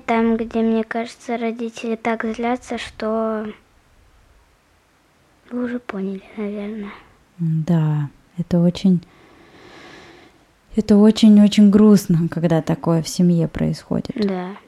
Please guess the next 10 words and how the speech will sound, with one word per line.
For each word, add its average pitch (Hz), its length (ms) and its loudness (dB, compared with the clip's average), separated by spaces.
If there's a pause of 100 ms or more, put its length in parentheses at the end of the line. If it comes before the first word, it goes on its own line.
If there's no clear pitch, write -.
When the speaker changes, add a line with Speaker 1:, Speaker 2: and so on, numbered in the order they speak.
(120)
Speaker 2:
Но 190 180 6
Speaker 1:
Ну, 214 80 8
Speaker 2:
вот 240 60 8
Speaker 1:
ты 247 140 8
Speaker 2:
ра- 247 40 8
Speaker 1:
встаёшь 262 580 6
и 226 120 -4
видишь 226 600 -2
вот 208 180 -6 (1600)
картину 175 560 -8